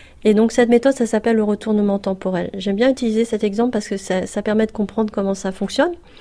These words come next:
L'idée, c'est que, euh, les smartphones, les devices cinq G vont envoyer un bip, un signal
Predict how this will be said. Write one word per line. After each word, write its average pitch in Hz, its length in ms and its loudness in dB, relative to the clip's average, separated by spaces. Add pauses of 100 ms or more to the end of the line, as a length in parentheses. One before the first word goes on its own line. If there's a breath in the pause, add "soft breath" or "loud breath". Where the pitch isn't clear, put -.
(420 loud breath)
L'idée, 226 380 4
c'est 247 180 2
que, 262 400 0
euh, 196 560 0
les 196 140 -4
smartphones, 233 840 2
les 190 120 0
devices 196 360 -2
cinq 196 200 -2
G 226 300 0 (480 loud breath)
vont 233 380 4
envoyer 208 680 2 (180)
un 202 120 0
bip, 180 360 -4 (380)
un 196 120 -2
signal 240 440 0